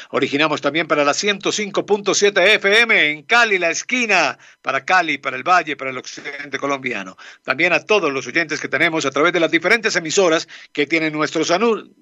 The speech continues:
que tienen nuestro sonido. También a quienes llegarán luego al podcast de colombiasport punto net y al podcast de marino millán punto com punto co. A todos ustedes un abrazo y un saludo muy especial. Hoy veintisiete de septiembre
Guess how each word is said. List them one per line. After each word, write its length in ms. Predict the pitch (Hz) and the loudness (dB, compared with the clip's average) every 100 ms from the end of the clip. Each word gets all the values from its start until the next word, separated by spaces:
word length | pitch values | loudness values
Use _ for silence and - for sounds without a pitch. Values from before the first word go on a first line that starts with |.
| - | -8
que 100 | - | -2
tienen 280 | 185 180 165 | 0 -2 0
nuestro 360 | 196 208 185 | -2 0 -4
sonido. 500 | 175 208 233 160 120 _ - - | -2 0 2 2 -2 _ -20 -16
También 280 | - 190 208 | -8 -2 0
a 60 | 175 | 0
quienes 240 | 170 151 | -2 0
llegarán 360 | 151 147 170 165 | 0 2 2 2
luego 200 | 170 156 | 0 0
al 140 | 139 | 0
podcast 500 | 202 196 - 143 135 | -4 -4 -2 -2 -2
de 60 | 131 | -4
colombiasport 680 | 135 160 151 127 156 147 | -4 -2 -2 0 -2 -2
punto 220 | 151 135 | -4 -2
net 180 | 135 180 | 0 2
y 40 | 165 | 0
al 100 | 147 | 0
podcast 640 | 190 - - 151 165 - - - | -2 -4 2 2 2 -2 -16 -18
de 100 | 143 | -8
marino 320 | 127 123 147 143 | -4 0 0 -2
millán 420 | 127 135 139 127 | -2 0 -2 -6
punto 500 | - 131 123 - - | -16 -16 -10 -10 -8
com 240 | - 131 | -6 -6
punto 380 | - 123 117 117 | -8 -12 -8 -8
co. 200 | 104 98 - _ | -8 -8 -12 _
A 220 | - 135 | -4 0
todos 320 | - 185 170 135 | 2 2 2 -2
ustedes 460 | 135 165 160 139 - - | 0 4 4 2 -8 -8
un 180 | - 208 | 0 4
abrazo 400 | 180 185 190 190 | 4 4 2 0
y 80 | 180 | -4
un 140 | 202 | -6
saludo 460 | - 151 190 160 120 | -2 -2 0 -2 -4
muy 140 | 160 | -6
especial. 520 | 147 - - 170 175 175 - _ | -6 -4 2 2 2 -2 -20 _
Hoy 160 | 156 | -2
veintisiete 760 | 165 175 151 160 - 220 233 226 | 0 -2 -4 -4 -2 2 2 2
de 140 | 196 | 0
septiembre 680 | - 151 - 208 180 165 214 | 0 -4 0 -2 0 -2 -2